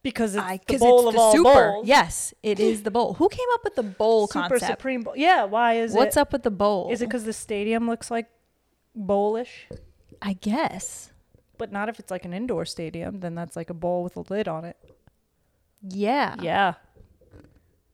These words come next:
Speaker 2: Like a, f-, yeah. Bowl with a lid on it. That would be
Speaker 1: Why
Speaker 2: like a
Speaker 1: isn't
Speaker 2: jar.
Speaker 1: there, like, a pasta bowl or a
Speaker 2: Jar
Speaker 1: soup bowl?
Speaker 2: bowl.
Speaker 1: Is there one of those? Is there a soup
Speaker 2: Or
Speaker 1: bowl?
Speaker 2: a bread bowl.
Speaker 1: Oh, delicious.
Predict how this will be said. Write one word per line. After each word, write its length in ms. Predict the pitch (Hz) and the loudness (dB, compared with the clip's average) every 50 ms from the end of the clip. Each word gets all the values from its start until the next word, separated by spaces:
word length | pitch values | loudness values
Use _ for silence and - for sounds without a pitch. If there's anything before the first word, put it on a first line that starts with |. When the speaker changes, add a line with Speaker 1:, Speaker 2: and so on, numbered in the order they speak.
| _ _ _ | _ _ _
Speaker 2:
Like 160 | - 202 196 - | -14 -14 -12 -12
a, 40 | |
f-, 120 | 180 - _ _ _ _ _ _ _ _ | -14 -14 _ _ _ _ _ _ _ _
yeah. 420 | 208 190 196 208 214 208 180 180 175 _ _ _ _ _ _ _ _ _ | -10 -6 -4 -2 -2 -4 -4 -8 -12 _ _ _ _ _ _ _ _ _
Bowl 220 | 202 208 220 226 | -6 -4 -2 -2
with 140 | 214 214 - | -4 -4 -6
a 40 | 214 | -6
lid 200 | 202 202 202 190 | -4 -4 -4 -2
on 180 | 175 165 165 175 | -4 -4 -4 -8
it. 140 | 175 - | -8 -6
That 120 | - 180 175 | -4 -4 -2
would 120 | 196 196 | -2 -2
be 80 | 226 233 | 0 2
Speaker 1:
Why 60 | 247 | 4
Speaker 2:
like 80 | 277 330 | 4 4
a 40 | 370 | 4
Speaker 1:
isn't 60 | 381 - | 2 2
Speaker 2:
jar. 140 | 403 392 - | 4 4 6
Speaker 1:
there, 140 | - 302 262 | 6 6 6
like, 140 | 247 233 240 | 4 2 0
a 40 | - | -2
pasta 460 | 180 - - 208 196 196 190 - - | -6 -4 -2 -2 -2 -2 -2 -4 -10
bowl 260 | 196 170 185 175 170 170 | -8 -6 -4 -4 -4 -4
or 100 | 165 175 | -6 -6
a 40 | |
Speaker 2:
Jar 240 | 180 208 180 165 170 | -4 -2 -2 -2 -2
Speaker 1:
soup 80 | 170 170 | -2 -4
bowl? 140 | 175 165 160 160 175 | -4 -4 -4 -6 -8
Speaker 2:
bowl. 100 | - _ _ | -12 _ _
Speaker 1:
Is 140 | 254 202 - | -16 -12 -10
there 100 | 196 196 | -8 -6
one 120 | 202 214 | -4 -6
of 60 | 208 202 | -4 -2
those? 260 | 208 214 233 247 240 | -2 -2 -2 -4 -6
Is 100 | 208 - | -8 -6
there 140 | 220 226 233 | -6 -6 -6
a 40 | |
soup 200 | 226 - - 269 | -8 -10 -2 2
Speaker 2:
Or 80 | 247 233 | 4 6
Speaker 1:
bowl? 140 | - - 285 | 6 6 4
Speaker 2:
a 20 | 294 | 4
bread 280 | 220 226 294 320 269 | 4 2 2 2 0
bowl. 360 | 208 185 170 160 165 175 185 - _ _ _ _ _ _ _ _ _ | -4 -4 -4 -4 -8 -10 -12 -16 _ _ _ _ _ _ _ _ _
Speaker 1:
Oh, 200 | - 277 269 214 | -6 -4 -2 -2
delicious. 760 | 185 233 269 320 392 - - - 185 156 156 - - - - | -2 -2 -2 -2 -2 -4 -4 -8 -8 -8 -10 -12 -18 -20 -20